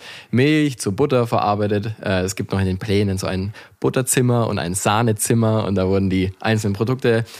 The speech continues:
ähm, produziert, bis es dann irgendwann mal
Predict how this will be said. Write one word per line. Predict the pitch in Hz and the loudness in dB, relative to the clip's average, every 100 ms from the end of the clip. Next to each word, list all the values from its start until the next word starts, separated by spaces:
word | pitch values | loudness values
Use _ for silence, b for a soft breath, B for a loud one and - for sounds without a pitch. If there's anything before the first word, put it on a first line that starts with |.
| B B B | B B B
ähm, | - 113 110 107 107 | 0 2 4 2 2
produziert, | 104 127 117 104 117 113 107 | 2 2 2 0 2 2 2
bis | - 113 | -2 -2
es | 113 | 0
dann | 113 110 | 2 4
irgendwann | 117 117 110 | 4 4 4
mal | 107 104 107 | 4 4 2